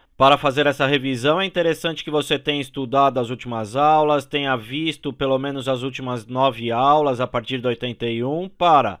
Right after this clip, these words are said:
estar em dia com o vocabulário, com toda a gramática, todo o conteúdo que eu tenho passado para vocês, ok?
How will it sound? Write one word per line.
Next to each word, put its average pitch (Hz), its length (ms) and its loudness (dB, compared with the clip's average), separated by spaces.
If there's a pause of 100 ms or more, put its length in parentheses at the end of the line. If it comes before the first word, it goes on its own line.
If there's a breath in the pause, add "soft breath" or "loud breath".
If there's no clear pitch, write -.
estar 131 300 0
em 135 140 -2
dia 123 160 2
com 123 160 -6
o - 20 -10
vocabulário, 131 1040 2
com 127 160 -10
toda 131 260 0
a 123 40 0
gramática, 131 880 -2
todo 143 220 -4
o 156 60 -6
conteúdo 160 480 -4
que - 80 -8
eu 165 60 -4
tenho 165 220 -6
passado 156 360 -4
para 160 200 -4
vocês, 151 560 -6
ok? 180 480 2